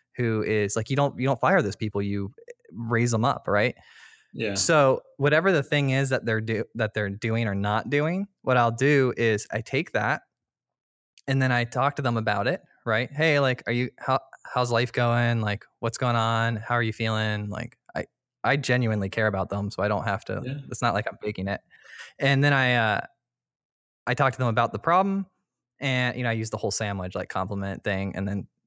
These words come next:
Speaker 1: you know, compliment and sandwich the feedback. So after I do
Speaker 2: Yeah.
Speaker 1: that, I, I focus on the thing that is the problem. Let's say that they're just not completing features on time 'cause they're not hitting deadlines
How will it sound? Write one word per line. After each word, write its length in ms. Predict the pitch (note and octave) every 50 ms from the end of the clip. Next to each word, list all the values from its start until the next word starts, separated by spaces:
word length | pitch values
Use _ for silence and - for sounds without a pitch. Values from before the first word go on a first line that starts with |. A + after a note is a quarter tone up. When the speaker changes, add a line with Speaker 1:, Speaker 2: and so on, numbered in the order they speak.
| _ _ -
Speaker 1:
you 60 | A2
know, 60 | - - -
compliment 480 | - - A#2 G2+ G2+ G2 G2+ F#2+ - _ _ - - - - _ _ -
and 540 | C#3 C3 B2+ B2 B2 A#2+ A2+ A2 G#2+ G2 - _ _ _ _ _ _ _ _ _ _ _
sandwich 380 | B2 - B2 G#2+ G2+ G2 G2 -
the 100 | - G2+
feedback. 560 | - - G2 G2 G2+ G#2 G2+ G2 - - - - - _ _ -
So 180 | - E3 D#3+
after 260 | C#3 D#3+ E3+ - F3 D#3+
I 60 | D3
do 100 | C#3+ D3
Speaker 2:
Yeah. 40 | C#3+
Speaker 1:
that, 260 | D#3 D#3+ D#3 - - - - - _ _ _ - C3+ C3+ B2+ E2 B2+
I, 40 | C3
I 20 |
focus 380 | - - D#3+ D#3 D3 D#3 C#3 D#3
on 100 | C#3 C3+
the 80 | C3+
thing 360 | B2 - D3 C3+ C3 C3 B2+ A2+
that 340 | B2 A#2+ A2+ A2 - -
is 200 | - A2+ A2 A2+
the 100 | A2+ A#2
problem. 360 | - B2 A#2+ C3 D3+ F3+ F#3 D#3
Let's 180 | A#2+ A#2+ -
say 340 | - - C#3 B2+ B2+ B2+ B2
that 420 | A#2 A#2+ A#2+ A#2+ A#2+ A#2 - - G#2+
they're 360 | A#2 A#2 A2+ A2+ A2+ A2 A2
just 540 | A2 A2+ A#2 A2+ A2+ A2 G#2+ - - - -
not 460 | A#2 A2+ A2+ A2+ A2+ A2 A2 A2 - _ _ _ _ _ _
completing 520 | - - A2 - - A#2+ A#2 A#2 A2+ A2 G#2+
features 340 | - A#2 A2 - A#2+ A2+ A#2
on 120 | A2+ A2+
time 280 | A#2+ A#2+ A#2 B2+ D3+ D3+
'cause 120 | D3+ A#2+
they're 100 | A#2+ A#2+
not 160 | A#2+ A#2 A2+
hitting 260 | A2 A#2+ A2+ A2+ G#2+
deadlines 720 | G#2 G#2+ G#2 G#2 A2 A2 A2 A2 G#2 G#2+ G#2+ A2+ - -